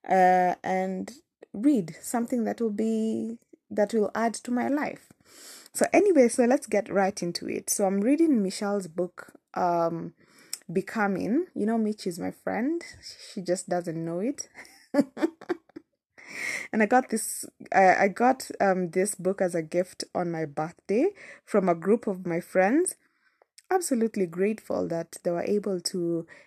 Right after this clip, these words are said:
gift me. You know, gifts are so meaningful. You know, when you give somebody a gift, I always say,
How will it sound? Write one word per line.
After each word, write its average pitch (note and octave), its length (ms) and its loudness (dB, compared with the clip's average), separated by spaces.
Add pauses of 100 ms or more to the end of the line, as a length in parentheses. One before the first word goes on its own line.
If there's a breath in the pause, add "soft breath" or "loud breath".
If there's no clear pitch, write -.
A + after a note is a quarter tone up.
(320 loud breath)
gift A3 320 -2
me. F#3+ 140 -2
You F#3 100 -2
know, G#3+ 200 0
gifts C4+ 320 -2
are G3 80 -2
so A#3 320 0
meaningful. F#3 760 -2
You G3+ 140 -2
know, G3 160 0
when F#3+ 160 0
you G3+ 100 -2
give A#3+ 220 -4
somebody G#3 340 -4
a F3 80 0
gift, E3+ 440 -6 (360 loud breath)
I - 80 0
always A#3+ 420 2
say, G3+ 440 0